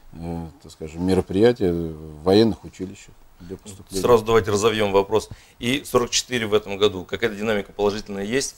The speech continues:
Speaker 2: В прошлом году сколько было? Можете
Speaker 1: Э,
Speaker 2: сравнить?
Speaker 1: в прошлом году немного больше было девушек, в этом году немножко меньше. Но, э, здесь, наверное, все равно зависит и, э, однозначно говорить, сравнивать года, наверное.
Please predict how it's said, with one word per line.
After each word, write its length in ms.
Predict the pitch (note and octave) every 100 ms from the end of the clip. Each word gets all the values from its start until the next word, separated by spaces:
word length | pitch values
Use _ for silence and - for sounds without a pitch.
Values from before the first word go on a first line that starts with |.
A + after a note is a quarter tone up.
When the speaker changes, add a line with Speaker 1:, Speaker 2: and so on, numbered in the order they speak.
| -
Speaker 2:
В 40 | -
прошлом 320 | A2+ A#2 G#2+
году 160 | G2 F2+
сколько 400 | - F#2+ - G2
было? 160 | F2+
Можете 280 | F#2 B2 -
Speaker 1:
Э, 40 |
Speaker 2:
сравнить? 460 | A2 A2 G#2+ G#2 G2
Speaker 1:
в 100 | -
прошлом 360 | - D#3 C3 A#2+
году 200 | A#2 A2
немного 420 | A2 A2 A2 F#2+
больше 380 | G2+ C#3+ C#3 D3+
было 380 | C#3 C3+ B2 A#2 - - -
девушек, 600 | A#2 A2+ A#2+ A2+ - A2
в 200 | - G#2+
этом 260 | A#2+ A2+ G#2
году 220 | G2 F#2
немножко 500 | G2 G2+ G2+ - -
меньше. 360 | G#2 C#3 D3+ A2
Но, 260 | G2 C3 - - - -
э, 240 | A#2 A2+
здесь, 260 | A2 B2 A#2+
наверное, 680 | A#2+ A#2 A2 G#2+ G#2 G2+ G2
все 200 | - A2+
равно 220 | A2 A2
зависит 460 | F#2+ G#2+ G#2 - G2 -
и, 220 | G2+ G2 F2+ - - -
э, 580 | G2 G2 F#2+ F#2+ F#2+ F2+ D#2+ D2+ C2+ - -
однозначно 580 | G2+ A2 A#2+ A#2 A2+ A2+
говорить, 500 | G#2 A2+ A2+ F#2+ - - G2 G2+ F#2
сравнивать 480 | - C3+ B2 F#2+
года, 300 | E2+ F2+ F#2
наверное. 400 | F2+ F#2 F2 F2